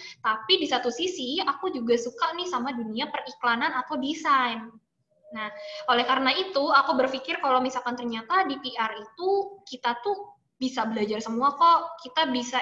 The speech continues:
istilahnya, eh, beririsan semua. Jadi dalam artian gini, P R itu beririsan dengan marketing communication, lalu P R juga beririsan dengan advertising.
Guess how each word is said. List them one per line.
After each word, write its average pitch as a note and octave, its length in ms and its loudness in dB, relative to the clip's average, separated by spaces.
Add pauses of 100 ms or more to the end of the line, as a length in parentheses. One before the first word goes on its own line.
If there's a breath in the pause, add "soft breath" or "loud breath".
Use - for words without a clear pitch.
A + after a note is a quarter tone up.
istilahnya, B3 560 0 (480 loud breath)
eh, A#3+ 400 6 (160)
beririsan B3+ 640 2
semua. B3 560 -2
Jadi A3+ 240 0
dalam A3+ 240 0
artian A#3+ 240 -2
gini, A3 240 -8 (640 loud breath)
P C4 160 -4
R A#3+ 160 4
itu C#4 240 0
beririsan B3+ 560 0
dengan A#3 240 0
marketing A#3 400 -4
communication, A3 580 -8 (300)
lalu A#3+ 420 0
P F#4+ 40 -8 (100)
R A#3 240 -6
juga C4 340 0 (220)
beririsan B3 480 0
dengan C4+ 260 0
advertising. B3 680 -4